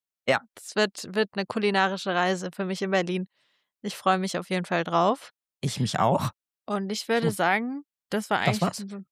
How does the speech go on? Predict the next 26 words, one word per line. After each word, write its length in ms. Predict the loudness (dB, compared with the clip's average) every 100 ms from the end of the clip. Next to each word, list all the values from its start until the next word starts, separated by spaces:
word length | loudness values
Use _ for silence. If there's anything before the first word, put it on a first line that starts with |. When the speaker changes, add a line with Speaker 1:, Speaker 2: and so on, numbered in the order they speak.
| _ -12
Speaker 2:
das 180 | -4
war's. 400 | 0 2 2 -2 -16 _ _ _
Habt 140 | -4 -4 0
eine 220 | 0 0
tolle 340 | 0 0 2
Woche. 380 | 0 0 2 2 0 _ _ _ _ _ _ _ -4
Wir 180 | 0 2
hören 300 | 2 2 0
uns. 480 | -2 -4 -8 -18 -20 _ _ _ _ -4
Und 420 | -2 0 0 -2 -4
wir 140 | 0 2
hören 160 | 2
uns 100 | 0
dann, 220 | 0 2
glaub 160 | 2 0
ich, 60 | 0
das 180 | -4
nächste 240 | -4 -2 -2
Mal 80 | -2
im 80 |
Februar. 560 | 0 -2 0 2 2 0 _ _ _ _
Kann 160 | -2 0
das 140 | 0
sein? 240 | -2 -2 -4 _ _ _ _ -14 -10 -8 -8 -4
Speaker 1:
Das, 220 | -4 -2
ja. 240 | 2 2